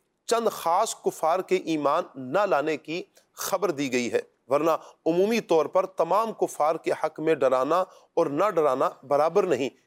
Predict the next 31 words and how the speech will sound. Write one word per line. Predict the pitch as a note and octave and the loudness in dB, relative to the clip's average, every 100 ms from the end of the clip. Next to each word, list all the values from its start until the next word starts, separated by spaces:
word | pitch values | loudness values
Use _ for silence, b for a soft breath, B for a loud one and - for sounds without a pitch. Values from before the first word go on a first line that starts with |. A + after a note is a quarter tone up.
| - | -2
کیونکہ | G3+ - A3 | -2 2 -2
بہت | C3+ - A3+ B3+ | 0 0 2 2
سے | - - G#3 | -2 -2 -2
کفار | - A#3 - D3 F3+ B B B2 | 0 -2 0 0 0 B B -4
بعد | D3+ E3+ | -2 0
میں | C#3 C#3+ F3+ - | 0 0 0 -4
ایمان | C3+ B2 C3 F3 _ - | -6 0 0 -2 _ -14
لے | B2 E3 | -2 2
آئے | D3 A#2 | 2 -2
تھے۔ | - - _ _ _ b b - | -6 -10 _ _ _ b b -4
نمبر | C3+ E3 | 0 2
دو، | D#3 D#3+ - _ - | 2 0 -2 _ -4
کفر | A3+ A3 G3 | -2 0 0
کا | F#3 F3+ - _ - | 2 0 -2 _ -8
لغوی | D3+ F3 G3+ B3 | 0 2 2 0
معنی | G#3+ D#3+ D#3 E3+ - | 0 0 2 0 -2
ہے | D3+ F#3 - _ | 0 0 0 _
چھپانا، | - - C3 B2+ A#2 | -6 -2 -2 0 -2
اور | - F3+ | 0 -2
اصطلاح | F3 - - F3 E3+ G#3 | 0 -2 0 2 2 0
شرع | G3 A3 F#3+ | -2 0 2
میں | D#3+ F3+ b b b | 2 -2 b b b
ضروریات | A#2+ D3+ E3+ F3 E3+ F#3 - A3+ A3+ - _ C#3 | -2 0 0 0 2 0 2 2 2 -2 _ -20
دین | A#2+ A2 E3 A3 B3 G3 | -16 -6 -2 0 0 2
میں | E3+ | 0
سے | - G3 - _ | 0 -2 -4 _
کسی | - A#3+ A#3+ | -2 0 -2
چیز | - F3+ E3 | -2 -6 -6
کا | - D3 - _ _ | 0 -2 -2 _ _
انکار | D3+ D3 - D3 F3 G3+ - _ b b b | -4 -4 0 0 0 -2 -12 _ b b b
یا | A2 D3+ F3+ F3+ | -2 2 2 0